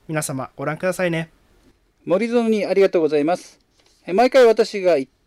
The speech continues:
Speaker 2: てるですね、海上自衛隊でしか体験できない魅力がまだまだたくさんありますので、まず海上自衛隊へ入隊してね、自分が感じる魅力を見つけてみてください。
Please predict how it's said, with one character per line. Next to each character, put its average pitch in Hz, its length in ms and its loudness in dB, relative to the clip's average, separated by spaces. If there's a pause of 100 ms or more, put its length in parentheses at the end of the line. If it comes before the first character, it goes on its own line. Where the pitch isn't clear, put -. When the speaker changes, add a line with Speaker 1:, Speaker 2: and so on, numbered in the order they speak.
Speaker 2:
て 135 100 0
る 117 120 -8
で 92 80 -16
す - 100 -20
ね、 104 100 -14
海 139 280 -8
上 139 120 -8
自 131 140 -8
衛 127 140 -4
隊 117 420 -10
で 110 100 -10
し - 120 -20
か 131 180 -4
体 131 240 -10
験 147 220 -4
で 135 100 -4
き 131 140 -8
な 113 100 -4
い 90 160 -14
魅 117 100 -12
力 107 200 -10
が 101 140 -10
ま 117 120 -8
だ 117 80 -4
ま 101 100 -10
だ 90 300 -14
た - 120 -20
く - 80 -20
さ 220 160 -4
ん - 20 -6
あ 160 60 -6
り 175 80 -6
ま 185 80 0
す - 120 -10
の 123 120 -6
で、 147 200 0 (360)
ま 233 120 -2
ず 208 200 -12 (180)
海 135 200 -4
上 120 140 -6
自 107 100 -12
衛 104 100 -6
隊 98 200 -6
へ 90 60 -12
入 110 180 -12
隊 107 160 -8
し 104 80 -20
て 92 60 -16
ね、 107 140 -14 (180)
自 117 120 -12
分 123 140 -6
が 117 120 -6
感 160 200 -6
じ 151 120 -8
る 127 80 -6
魅 120 100 -4
力 135 260 -4
を 147 60 -4
見 120 120 -6
つ - 120 -20
け - 80 -12
て 127 100 -10
み 117 120 -10
て 110 120 -12
く - 80 -16
だ 95 140 -8
さ - 180 -6
い。 110 120 -4